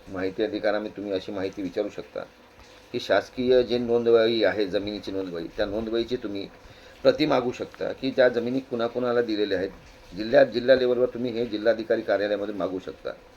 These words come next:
तर यासाठी भाडेपट्ट्याने दिलेल्या शासकीय जमिनीची नोंदवही तयार करण्यात यावी. सदर नोंदवहीमध्ये भाडेपट्ट्याने दिलेल्या शासकीय जमिनीचा सविस्तर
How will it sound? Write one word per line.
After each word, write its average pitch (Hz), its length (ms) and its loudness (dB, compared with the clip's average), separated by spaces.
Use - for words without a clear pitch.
तर 120 40 0
यासाठी 131 280 4
भाडेपट्ट्याने 135 640 4
दिलेल्या 127 400 6
शासकीय 131 420 2
जमिनीची 123 400 0
नोंदवही 117 360 0
तयार 110 220 4
करण्यात 113 360 0
यावी. 104 280 4
सदर 139 220 8
नोंदवहीमध्ये 131 840 2
भाडेपट्ट्याने 117 800 2
दिलेल्या 104 500 0
शासकीय 143 480 4
जमिनीचा 123 560 0
सविस्तर 123 460 -2